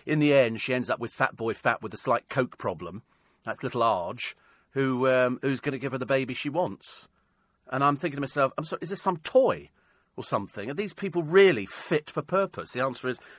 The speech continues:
as far as I'm concerned, no, they're not. Oh, the good news is, I've got good news this morning. You remember that house I told you about that I'm, I'm really, really in love with? Because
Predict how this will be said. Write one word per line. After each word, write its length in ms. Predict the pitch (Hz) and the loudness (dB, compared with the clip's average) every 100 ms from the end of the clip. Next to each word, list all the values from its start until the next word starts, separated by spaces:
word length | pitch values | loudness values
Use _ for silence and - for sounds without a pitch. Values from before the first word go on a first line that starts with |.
| _ | _
as 60 | - | -8
far 100 | 123 | -4
as 80 | |
I'm 140 | 120 120 | -2 -4
concerned, 460 | 95 - 123 131 120 | -8 -8 -8 -8 -8
no, 260 | 120 170 | -6 -6
they're 240 | 151 165 160 | -6 -6 -6
not. 380 | 151 151 - - | -6 -6 -6 2
Oh, 140 | 294 262 | 4 4
the 140 | 175 | 0
good 280 | - 277 185 | -4 -4 -4
news 280 | 233 208 240 | -6 -4 -4
is, 140 | 196 | -2
I've 80 | 135 | -2
got 160 | 180 | -4
good 180 | 156 226 | -6 -10
news 260 | 220 214 - | -8 -10 -10
this 140 | 117 | -10
morning. 340 | 113 98 87 - - _ _ _ _ - | -8 -8 -12 -16 -20 _ _ _ _ -4
You 80 | 202 | 0
remember 100 | 240 | 2
that 140 | 208 | 0
house 380 | - 220 170 - | 0 -2 -2 -4
I 100 | 117 | -6
told 340 | - 170 151 | -4 -4 -4
you 60 | 120 | -6
about 280 | 98 104 - | -4 -4 -4
that 100 | 113 | -4
I'm, 200 | 120 110 - - - | -6 -6 -16 -20 -8
I'm 260 | 135 147 147 | -4 0 2
really, 380 | 160 160 143 143 | 2 2 0 -2
really 520 | 139 139 123 110 113 | 0 0 0 -4 -4
in 140 | 135 127 | -2 0
love 280 | 127 120 | 0 -2
with? 320 | 98 80 - - _ _ _ - | -8 -12 -16 -20 _ _ _ -16
Because 500 | 117 - 117 117 - | -8 -2 -2 -2 -6